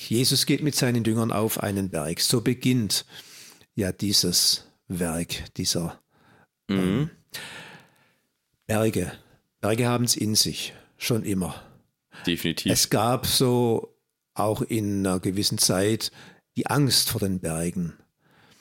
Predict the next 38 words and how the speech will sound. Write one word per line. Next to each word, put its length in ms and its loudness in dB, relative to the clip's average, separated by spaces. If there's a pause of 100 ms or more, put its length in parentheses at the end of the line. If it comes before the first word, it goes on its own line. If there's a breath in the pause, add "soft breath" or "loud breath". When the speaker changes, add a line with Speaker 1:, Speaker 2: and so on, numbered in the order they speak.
(120)
Speaker 2:
Ja. 400 0
Speaker 1:
Manchmal 600 0 (500)
kreisen 460 0
so 100 0
kleine 360 0
Wölkchen 680 2 (220)
um 140 0
die 100 0
Berge 580 2
und 200 0
dann 320 0
hieß 260 0
es, 160 2
ja, 180 2
da 140 2
Speaker 2:
<laughs> 0 -
Speaker 1:
oben 320 2
ist 200 2
wieder 280 2
der 300 0 (120)
Berggeist 1000 2
Speaker 2:
Oh, 20 -2
Speaker 1:
zugange. 540 4
Speaker 2:
ja. 60 -2 (720 loud breath)
Speaker 1:
Man 200 0
darf 240 0
da 100 0
nicht 200 -2
drauf, 520 4
man 160 0
hat 300 -2
Speaker 2:
Mhm. 360 2
Speaker 1:
Angst 340 2
davor, 240 0
den 200 0
Gipfel 340 -2
zu 140 0
besteigen, 800 0